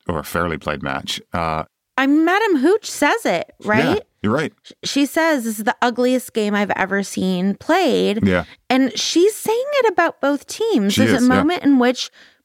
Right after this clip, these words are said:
Speaker 2: both teams have penalty points at the same time.
Speaker 1: Yeah.
Speaker 2: And,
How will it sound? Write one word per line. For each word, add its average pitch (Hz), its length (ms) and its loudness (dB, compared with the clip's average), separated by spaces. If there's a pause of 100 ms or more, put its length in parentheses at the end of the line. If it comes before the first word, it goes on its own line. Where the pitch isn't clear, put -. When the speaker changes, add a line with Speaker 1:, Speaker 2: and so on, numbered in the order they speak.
(120)
Speaker 2:
both 254 400 0
teams 240 480 0
have 220 280 -2
penalty 220 480 -2
points 294 540 -2
at 226 120 -4
the 254 80 0
same 233 400 0
time. 214 380 -2 (180)
Speaker 1:
Yeah. 92 180 2 (460)
Speaker 2:
And, 247 220 2